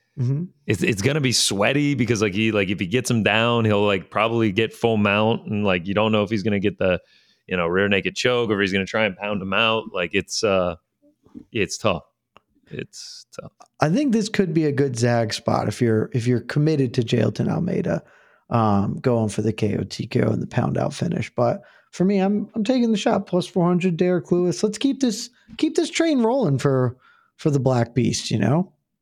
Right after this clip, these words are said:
Speaker 2: That would be magical.
Speaker 1: If he
Speaker 2: I
Speaker 1: comes
Speaker 2: mean, it
Speaker 1: out
Speaker 2: would
Speaker 1: and just
Speaker 2: certainly be
Speaker 1: delivers a
Speaker 2: magical.
Speaker 1: flying knee immediately again,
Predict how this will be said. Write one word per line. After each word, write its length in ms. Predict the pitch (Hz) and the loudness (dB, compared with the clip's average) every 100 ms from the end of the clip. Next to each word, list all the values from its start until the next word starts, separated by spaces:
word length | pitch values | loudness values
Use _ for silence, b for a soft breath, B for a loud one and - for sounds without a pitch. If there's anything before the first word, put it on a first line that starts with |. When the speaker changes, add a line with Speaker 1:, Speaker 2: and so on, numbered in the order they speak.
| _ | _
Speaker 2:
That 160 | 92 101 | -4 -2
would 160 | 98 95 | -2 0
be 140 | 123 | 0
magical. 600 | 117 104 92 80 82 - - | 2 2 2 -2 -10 -14 -2
Speaker 1:
If 40 | |
he 60 | 247 | 0
Speaker 2:
I 40 | |
Speaker 1:
comes 220 | 208 196 | 2 4
Speaker 2:
mean, 100 | - | 4
it 20 | 233 | 4
Speaker 1:
out 120 | - | 4
Speaker 2:
would 60 | 202 | 2
Speaker 1:
and 80 | |
just 260 | 202 185 - | 2 0 0
Speaker 2:
certainly 240 | 113 185 175 | 0 0 2
be 80 | 196 | 0
Speaker 1:
delivers 240 | - 196 170 | 0 0 0
a 20 | |
Speaker 2:
magical. 40 | 160 | 0
Speaker 1:
flying 500 | - 170 175 175 160 | 0 2 2 2 2
knee 200 | 165 165 | 2 2
immediately 600 | 147 156 170 175 170 175 | 2 2 2 2 2 2
again, 560 | 123 139 151 208 240 | 2 2 2 0 -2